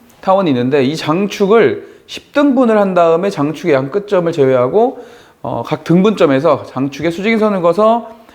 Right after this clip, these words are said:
X축의 위쪽에 있는 부분을 P 원, P 투로 쭉 가겠다. 뭐 이런 얘기지, 그치? 표시하면 되지 뭐. 장축이니까 뭐야 이거?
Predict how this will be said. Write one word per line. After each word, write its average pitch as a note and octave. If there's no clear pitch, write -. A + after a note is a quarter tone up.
X축의 C#3
위쪽에 D3+
있는 C#3+
부분을 D3
P G#3+
원, G#3
P -
투로 B2+
쭉 F#3
가겠다. B2+
뭐 A#2
이런 D3
얘기지, A2
그치? C#3+
표시하면 A#3
되지 G#2+
뭐. G#2
장축이니까 F#3
뭐야 F#3+
이거? A2